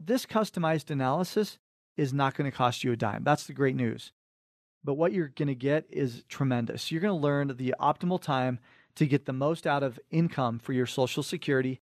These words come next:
how you could reduce or even eliminate paying taxes on your benefits, how you could prevent this decision from doubling your Medicare premiums, and that's a big one that we see that's a gotcha all the time. Plus, if you're eligible for other benefits that could mean tens of thousands,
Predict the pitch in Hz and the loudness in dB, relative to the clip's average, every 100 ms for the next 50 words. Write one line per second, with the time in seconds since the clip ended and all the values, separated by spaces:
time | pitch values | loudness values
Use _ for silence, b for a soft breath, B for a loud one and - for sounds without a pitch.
0 | _ _ - 247 269 254 170 147 127 190 | _ _ 2 2 2 0 0 0 0 0
1 | 190 135 147 147 165 156 143 135 190 165 | 2 0 -2 0 0 0 0 0 0 0
2 | 135 - 160 151 139 151 151 - 151 143 | -2 -2 0 0 0 2 2 2 0 0
3 | 135 117 151 185 - 208 202 - _ _ | 0 -2 -2 0 0 -2 -4 -14 _ _
4 | _ _ - 196 254 - 175 160 170 180 | _ _ 2 2 2 -2 -2 0 0 0
5 | 151 160 - 143 - 156 156 156 - 135 | 0 0 -2 -2 2 2 2 0 0 -2
6 | 120 147 170 180 170 139 127 127 143 170 | 0 0 2 2 2 2 0 -2 0 -2
7 | 170 180 180 180 180 143 123 143 147 120 | 0 0 0 0 0 0 0 0 -2 -2
8 | 139 151 170 175 b b b - 143 139 | -2 0 0 0 b b b -4 0 0
9 | 139 - 147 135 - 135 131 139 - 151 | 0 0 0 0 -2 -2 2 2 0 -2
10 | 135 135 - 147 151 160 B B B - | 0 -2 -2 -2 0 -4 B B B 2
11 | 262 - 254 202 185 180 196 160 170 - | 2 2 -2 -2 -2 0 -2 0 -2 -2
12 | 147 - 202 190 156 139 120 - - - | -4 -2 0 0 0 -4 -6 -8 -12 -6
13 | 156 147 147 151 143 - 170 175 165 - | -4 0 2 2 2 0 0 0 -2 -2
14 | 143 143 139 151 143 | 0 0 -2 -6 -8